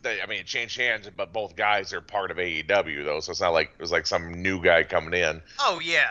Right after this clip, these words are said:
Speaker 1: But
Speaker 2: And both have wrestled in New Japan before, too, so it's also
Speaker 1: And some, and sometimes that's to A E W's discredit, too, where they add all these different guys, 'cause now Chris Jericho's next fight is against Nick Gage, who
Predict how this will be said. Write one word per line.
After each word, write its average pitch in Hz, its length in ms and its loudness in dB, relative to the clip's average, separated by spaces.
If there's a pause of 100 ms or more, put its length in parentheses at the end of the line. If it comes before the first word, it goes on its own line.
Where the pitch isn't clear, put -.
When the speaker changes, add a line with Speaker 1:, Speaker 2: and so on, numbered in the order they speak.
(100)
Speaker 1:
But - 160 -6
Speaker 2:
And 175 180 -4
both 196 260 2
have 156 200 -8
wrestled 139 480 -4
in 123 100 -18
New 123 100 -12
Japan 113 380 -6
before, - 300 -20
too, - 160 -20
so 123 160 -12
it's - 120 -18
also 127 220 -8
Speaker 1:
And 147 120 4
some, 214 260 6 (400)
and 160 180 2
sometimes 190 400 4
that's 143 320 0 (140)
to 131 280 -2
A 135 200 0
E 127 40 -4
W's 120 380 -2
discredit, 113 560 0
too, 123 160 -8
where 110 140 -4
they 101 180 0
add 113 220 2
all 110 80 0
these 107 140 -6
different 98 220 -8
guys, 110 280 2
'cause 107 160 -14
now 117 160 0
Chris 127 260 -6
Jericho's 117 560 -2
next 113 320 0
fight 117 320 0
is 104 140 -8
against 101 280 -8
Nick 110 300 -8
Gage, 110 440 0
who 98 280 -10